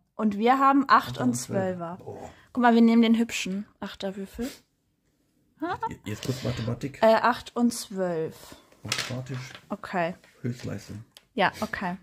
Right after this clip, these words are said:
Speaker 1: Also, erst der
Speaker 2: Vier,
Speaker 1: Drache.
Speaker 2: vier, vier, also egal. Drei, drei mal fünf.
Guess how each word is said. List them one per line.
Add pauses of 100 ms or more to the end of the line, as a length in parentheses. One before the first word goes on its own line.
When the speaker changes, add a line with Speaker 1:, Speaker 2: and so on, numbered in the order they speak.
(160)
Speaker 1:
Also,
erst
der
Speaker 2:
Vier,
Speaker 1:
Drache.
Speaker 2:
vier, (180)
vier, (160)
also (180)
egal. (1600)
Drei, (280)
drei
mal
fünf.